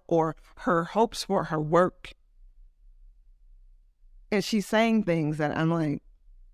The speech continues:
"I thought we did this so y'all didn't have to do this." Like, I literally said this to her.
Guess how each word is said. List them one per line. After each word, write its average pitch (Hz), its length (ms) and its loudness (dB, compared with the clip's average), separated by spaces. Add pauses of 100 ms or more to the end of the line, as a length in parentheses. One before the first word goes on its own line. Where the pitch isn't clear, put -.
(2750)
"I 196 100 -2
thought 269 280 2
we 240 160 2
did 196 260 0
this 143 160 -2
so 165 140 -2
y'all 170 220 2
didn't 165 220 -2
have 151 160 -2
to 156 80 -8
do 247 160 0
this." - 480 -12 (880)
Like, 196 220 4
I 202 100 6
literally 202 800 2 (380)
said 247 320 2
this 156 200 -4
to 160 100 -4
her. - 240 -10